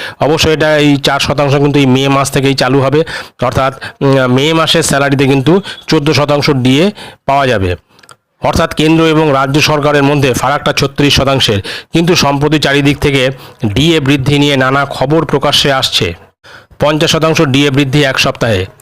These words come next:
শোনা যাচ্ছে পঞ্চাশ শতাংশ ডিএ এক সপ্তাহে পাওয়া যাবে, তবে তার জন্য করতে হবে একটি কাজ। সোশ্যাল মিডিয়ায় এমনই একটি পোস্ট ভাইরাল হয়ে গেল। জানা গিয়েছে, Facebook-এ রাজ্য সরকারি কর্মচারীদের একটি গ্রুপ আছে, সেই গ্রুপেই একজন, আহ, ব্যক্তি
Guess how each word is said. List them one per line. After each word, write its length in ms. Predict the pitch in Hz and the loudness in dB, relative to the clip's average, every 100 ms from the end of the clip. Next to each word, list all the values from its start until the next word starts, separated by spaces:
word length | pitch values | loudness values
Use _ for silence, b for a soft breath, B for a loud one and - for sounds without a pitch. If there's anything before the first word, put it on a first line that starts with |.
| B B B - | B B B -10
শোনা 240 | - 165 165 | -4 0 0
যাচ্ছে 320 | 165 - 175 | 0 0 0
পঞ্চাশ 380 | 147 143 147 - | 0 0 0 0
শতাংশ 340 | 147 151 160 | 0 0 0
ডিএ 320 | 135 127 147 | 0 0 0
এক 260 | 135 135 - | 0 -2 -2
সপ্তাহে 400 | 170 - 156 147 | -4 -2 -2 0
পাওয়া 220 | 135 127 | 0 0
যাবে, 260 | 120 101 95 B B - | 0 -2 -4 B B -4
তবে 180 | 151 165 | 0 0
তার 220 | 151 139 | 0 0
জন্য 380 | 156 156 147 160 B - | 0 2 0 -2 B -6
করতে 280 | 143 - 156 | -4 0 0
হবে 240 | 151 151 | 2 0
একটি 200 | 139 147 | 0 -2
কাজ। 380 | 139 127 104 90 _ _ _ _ _ _ | -2 -2 -2 -6 _ _ _ _ _ _
সোশ্যাল 360 | - 151 170 170 | -4 -2 0 2
মিডিয়ায় 320 | 165 160 160 | 2 2 2
এমনই 400 | 127 147 190 190 | 0 0 2 2
একটি 180 | 170 170 | 2 -2
পোস্ট 340 | - 147 - | 0 0 0
ভাইরাল 380 | 123 120 147 147 | 0 0 2 2
হয়ে 180 | 147 139 | 0 0
গেল। 260 | 120 101 90 B B 110 | 0 -2 -4 B B -4
জানা 220 | 135 156 | 0 2
গিয়েছে, 380 | 160 160 139 160 B - - | 2 2 0 -2 B -8 -2
Facebook-এ 420 | 147 147 156 156 | 0 0 0 0
রাজ্য 260 | 143 135 | 0 0
সরকারি 320 | 143 147 147 143 | 0 0 0 0
কর্মচারীদের 560 | 139 143 139 143 143 | 0 0 0 2 2
একটি 120 | 139 | 0
গ্রুপ 320 | 117 117 160 160 | 0 0 2 0
আছে, 240 | 151 160 156 B B | 0 -2 -2 B B
সেই 300 | - 143 175 | -2 0 2
গ্রুপেই 360 | 160 160 170 156 | 0 2 2 2
একজন, 300 | 143 143 147 | 2 2 0
আহ, 580 | 143 - - - 143 139 | -2 -6 -8 -2 0 0
ব্যক্তি 520 | 127 151 - 143 | 0 -2 0 0